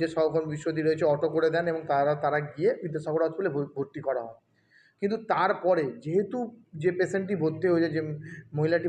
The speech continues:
ভর্তি হয়েছে মানসিক ভারসাম্য, তার যেহেতু কোনো পরিচয়পত্র নেই এবং তার স্বামীর নাম নেই যেহেতু, প্রথমে বিদ্যাসাগর হসপিটালে কিছুটা অসুবিধার সম্মুখীন হয় তারা। আমি তখন সঙ্গে সঙ্গে আমাদের সাংসদ অভিষেক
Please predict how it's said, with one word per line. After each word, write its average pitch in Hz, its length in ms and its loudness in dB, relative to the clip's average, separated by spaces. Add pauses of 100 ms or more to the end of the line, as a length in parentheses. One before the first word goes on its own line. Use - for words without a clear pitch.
ভর্তি 151 340 -4
হয়েছে 151 240 0 (340)
মানসিক 147 340 -4
ভারসাম্য, 147 340 -2
তার 143 120 0 (120)
যেহেতু 165 280 -2 (100)
কোনো 190 100 0 (120)
পরিচয়পত্র 202 560 -2 (160)
নেই 180 140 0 (140)
এবং 170 120 0 (160)
তার 151 140 2 (100)
স্বামীর 185 400 -2
নাম 147 200 -2
নেই 143 180 -4
যেহেতু, 143 260 0 (440)
প্রথমে 190 340 -4
বিদ্যাসাগর 170 420 0
হসপিটালে - 340 -2
কিছুটা 156 240 -2 (200)
অসুবিধার 175 380 0 (440)
সম্মুখীন 165 500 0
হয় 131 180 -4
তারা। 120 160 -8 (360)
আমি 160 240 0
তখন 202 160 0 (100)
সঙ্গে 175 240 0
সঙ্গে 196 240 0
আমাদের 175 280 0
সাংসদ 165 340 -2
অভিষেক 165 240 -2